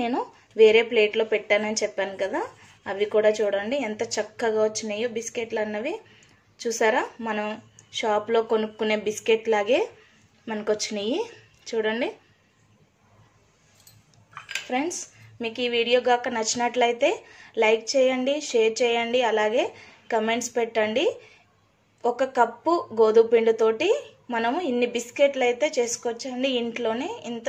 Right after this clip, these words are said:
సింపుల్గా, ఈజీగా. మీరు ఈ వీడియోని పూర్తి వరకు చూడండి ఫ్రెండ్స్.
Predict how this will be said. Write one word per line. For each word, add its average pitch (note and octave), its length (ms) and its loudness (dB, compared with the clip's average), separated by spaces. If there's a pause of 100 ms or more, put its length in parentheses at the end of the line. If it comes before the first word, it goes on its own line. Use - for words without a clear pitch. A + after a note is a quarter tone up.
(140)
సింపుల్గా, A#3 580 -4 (240)
ఈజీగా. A3 440 -2 (640)
మీరు A#3+ 180 2 (100)
ఈ - 20 -2 (120)
వీడియోని B3 400 0 (100)
పూర్తి A#3+ 320 0
వరకు A3+ 220 2 (100)
చూడండి A3+ 480 0
ఫ్రెండ్స్. B3+ 320 -4